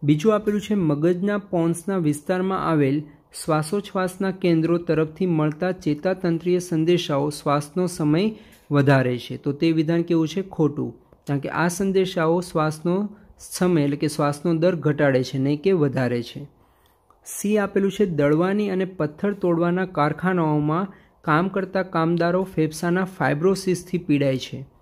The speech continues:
તો તે વિધાન કેવું છે? સાચું, અને જેથી આપણો રાઈટ આન્સર થશે ઓપ્શન ડી, એ અને સી બંને. પ્રશ્ન નંબર પંચાવન,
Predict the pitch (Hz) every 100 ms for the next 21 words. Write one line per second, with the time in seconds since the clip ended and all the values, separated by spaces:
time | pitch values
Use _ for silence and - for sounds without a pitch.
0 | _ _ _ 156 147 170 175 156 170 175
1 | 165 160 156 202 220 - - - - 156
2 | 147 135 123 139 143 143 175 175 156 151
3 | 135 160 175 175 175 170 160 156 180 175
4 | 135 135 - 175 175 170 180 131 127 -
5 | _ - 160 180 160 156 160 - 170 226
6 | 240 143 139 123 117 127 _ _ _ _
7 | _ _ _ _ _ 156 156 208 214 214
8 | 214 214 175 170 170 185 143 147